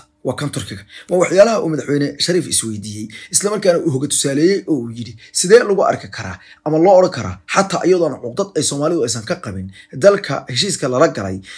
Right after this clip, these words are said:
in la yidhaahdo indhaha isku qabsada, golaha xukuumadda waa laga soo booday, baarlamaan ma arki kartaan, ee sidaas ku ansixiya." Ujeeddada mixmarka iyo marka la soo koobo, waxay u noqotay in taa loo sameeyey si loo fududeeyo loona dedejiyo barnaamij sidaa lagula soo baxayo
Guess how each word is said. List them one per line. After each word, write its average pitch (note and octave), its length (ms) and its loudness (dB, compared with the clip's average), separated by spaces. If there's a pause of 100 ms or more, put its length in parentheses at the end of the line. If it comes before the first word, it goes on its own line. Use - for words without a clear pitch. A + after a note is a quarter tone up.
(140)
in A3+ 360 4
la D#3 100 0
yidhaahdo C#3+ 360 0
indhaha F3 320 -2
isku D3+ 160 -2
qabsada, D3 400 0 (260)
golaha F3 300 6
xukuumadda D#3+ 340 -4
waa D3 60 2
laga D#3 140 2
soo C#3 180 2
booday, G2+ 300 -6 (180)
baarlamaan D#3+ 480 4
ma D#3 100 4
arki B2+ 200 2
kartaan, - 320 -4 (260)
ee - 40 -4
sidaas - 280 0
ku - 80 -6
ansixiya." G2 400 -8 (240)
Ujeeddada F#3+ 500 2 (220)
mixmarka - 480 0
iyo C#3+ 180 0
marka D#3+ 200 -2
la C#3 60 0
soo D#3+ 280 2
koobo, G2 320 -8 (240)
waxay G3 340 4
u G#3 140 0
noqotay A#2 480 -2 (300)
in A3 340 2
taa G3 240 4
loo G3 200 6
sameeyey G#2+ 520 0 (220)
si - 220 -2
loo G3 260 2
fududeeyo E3 440 0
loona F#3+ 220 6
dedejiyo B2+ 600 -2 (220)
barnaamij G3+ 380 2
sidaa F#3 320 4
lagula D3 280 2
soo D3 200 0
baxayo G2 480 -4